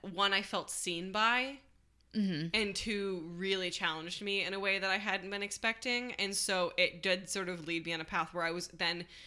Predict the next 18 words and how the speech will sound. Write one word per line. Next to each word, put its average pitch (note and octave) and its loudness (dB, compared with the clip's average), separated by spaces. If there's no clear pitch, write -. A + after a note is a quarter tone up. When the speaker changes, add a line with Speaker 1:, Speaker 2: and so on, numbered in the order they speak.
Speaker 1:
seeking G#3+ -2
out F#3 2
other F3 2
things E3 -4
that D3+ -2
engaged D#3 -4
me C3 -8
in F2 -8
this - -8
way, D2 -6
e-, E3+ -6
whether D#3+ -4
it D3+ -8
be D#3+ -4
sci-fi, F#3+ 6
other D#3 -2
movies D#3 -4
about D3 -6